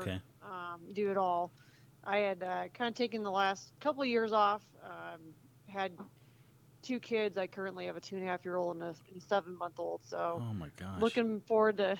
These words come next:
Speaker 2: getting back out again this year. So, um, but yeah, most likely I, I will be out in the woods with a bow.
Speaker 1: <laughs>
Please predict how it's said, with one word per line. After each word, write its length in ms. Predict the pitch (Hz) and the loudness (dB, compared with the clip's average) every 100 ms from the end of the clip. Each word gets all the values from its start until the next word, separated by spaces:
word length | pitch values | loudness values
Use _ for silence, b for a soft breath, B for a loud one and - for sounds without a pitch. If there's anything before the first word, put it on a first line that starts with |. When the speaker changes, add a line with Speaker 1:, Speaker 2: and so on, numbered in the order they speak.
| - | -2
Speaker 2:
getting 200 | 254 247 | 0 0
back 300 | 233 226 220 | 4 6 6
out 220 | 220 202 208 | 4 2 0
again 280 | 190 202 | -6 -8
this 240 | 190 202 - | -8 -12 -8
year. 280 | 185 180 185 | -6 -6 -8
So, 640 | - 196 180 175 170 165 b b b b b 180 | -6 -2 0 0 -2 -6 b b b b b -2
um, 480 | 165 165 165 165 - - | 0 0 -2 -6 -14 -10
but 100 | 208 | -6
yeah, 320 | 214 196 175 180 - B B 233 | 0 2 2 -2 -14 B B -8
most 400 | 220 240 254 - | 0 0 0 0
likely 500 | 220 208 202 196 190 | 2 2 0 0 2
I, 280 | 185 180 175 | 2 0 -2
I 200 | 180 180 | -2 -2
will 180 | 175 | -4
be 200 | 160 180 | -6 -2
out 100 | 175 | -2
in 60 | 165 | -2
the 80 | 170 | -8
woods 240 | 165 165 | -8 -8
with 100 | 165 | -10
a 40 | 156 | -6
bow. 340 | 156 156 160 - - - - - - - | -2 -2 -2 -10 -20 -20 -20 -20 -20 -14
Speaker 1:
<laughs> 60 | - | -10